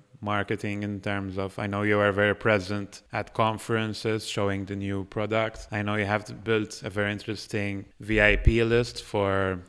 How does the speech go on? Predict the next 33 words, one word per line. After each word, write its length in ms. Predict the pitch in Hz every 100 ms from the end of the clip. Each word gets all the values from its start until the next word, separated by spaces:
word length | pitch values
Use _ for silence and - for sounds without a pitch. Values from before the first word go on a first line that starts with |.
| -
people 220 | - 104 104
who 140 | 104
are 140 | 101
interested 540 | 107 104 107 - 110 101
in 240 | 98 95
Ninja 240 | 98 95 98
Forms 340 | 107 95 90
three 280 | - - 110
and 200 | 104 92
kept 260 | 107 - 104
informing 560 | 98 - 101 101 98
them 180 | 95 95
of 140 | 92
new 140 | 104 101
developments 880 | 98 98 101 98 107 101 101 - - _
and 160 | 110 101
even, 500 | 101 95 98 98 95
you 100 | 101
know, 240 | 95 95 - -
mailing 440 | 104 101 95 95
some 280 | 87 104 98
packages 580 | - 104 - 95 104 -
out 240 | 107 98
before 320 | 98 - 104 95
the 100 | 92
release 640 | 92 101 113 113 110 -
to, 260 | - 98 208
to 220 | - 98
sort 320 | - - 104 98
of 100 | 95
spread 360 | - 101 92
the 80 | 90
word. 420 | 95 113 117 110